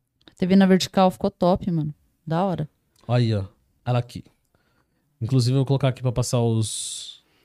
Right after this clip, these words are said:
Speaker 1: Mas você acha que tá ornando e-, e-, essa fita agora, em volta dela?
Speaker 2: O que eu achei legal é que se eu tirar a fita, a ideia da fita, assim, ela vai parecer um quadro.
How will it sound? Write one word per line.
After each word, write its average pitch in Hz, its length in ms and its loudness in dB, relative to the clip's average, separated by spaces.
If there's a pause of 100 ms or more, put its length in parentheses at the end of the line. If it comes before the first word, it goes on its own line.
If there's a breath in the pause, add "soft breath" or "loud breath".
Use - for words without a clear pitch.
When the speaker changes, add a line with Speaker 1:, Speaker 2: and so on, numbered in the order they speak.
(260)
Speaker 1:
Mas 220 140 4
você 247 60 6
acha 226 180 4
que 190 100 -2
tá 202 160 6
ornando 185 460 4
e-, 170 160 0
e-, 170 260 0
essa 165 280 0
fita 170 280 -2
agora, 185 260 2
em 202 100 2
volta 165 280 0
dela? 196 320 2 (800 soft breath)
Speaker 2:
O 165 80 2
que - 80 0
eu 202 60 8
achei 190 160 6
legal 165 400 2
é - 20 2
que 139 60 -8
se - 100 0
eu 160 60 4
tirar 156 220 2
a 143 40 2
fita, 165 500 -2
a 135 140 4
ideia 151 220 6
da 143 160 6
fita, 127 340 -2
assim, 147 440 0
ela 123 260 2
vai 135 140 2
parecer 139 300 2
um 156 120 2
quadro. 147 520 0